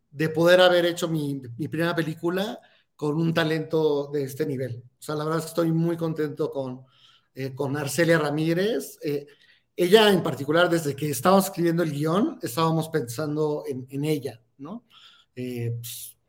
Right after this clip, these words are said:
es una actriz que admiro muchísimo y que, y que aparte me parece que, aparte de, de su enorme talento, su inteligencia, etcétera, yo, yo sabía que, que este personaje que se roba a un niño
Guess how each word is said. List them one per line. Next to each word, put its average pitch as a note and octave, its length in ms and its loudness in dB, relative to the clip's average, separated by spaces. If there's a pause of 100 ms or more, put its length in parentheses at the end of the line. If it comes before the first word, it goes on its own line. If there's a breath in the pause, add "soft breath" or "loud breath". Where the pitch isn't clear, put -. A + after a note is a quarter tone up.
(600)
es C3+ 120 -4
una D#3+ 100 2
actriz D#3+ 240 -2
que E3 60 0
admiro D#3 380 4
muchísimo E3+ 760 2 (400 loud breath)
y C3 140 -10
que, D#3+ 480 -4 (100)
y - 80 -16
que F3+ 160 4
aparte A3 320 2
me B3+ 100 0
parece F3+ 380 0
que, D#3 380 -6 (640)
aparte F#3 300 0
de, F#3 260 2
de D#3+ 220 -6
su E3 80 0
enorme F3 280 2
talento, D3 560 0
su C3+ 120 -10
inteligencia, C3+ 480 -8
etcétera, D#3 440 -8 (1040 soft breath)
yo, E3+ 260 -8
yo G#3+ 200 2
sabía G3 520 2
que, D3 460 -2 (1200)
que F#3+ 140 4
este G3+ 180 2
personaje F3+ 560 0
que E3 80 -6
se D#3 160 -4
roba E3 220 0
a F3+ 40 2
un F3 100 0
niño D#3 500 -6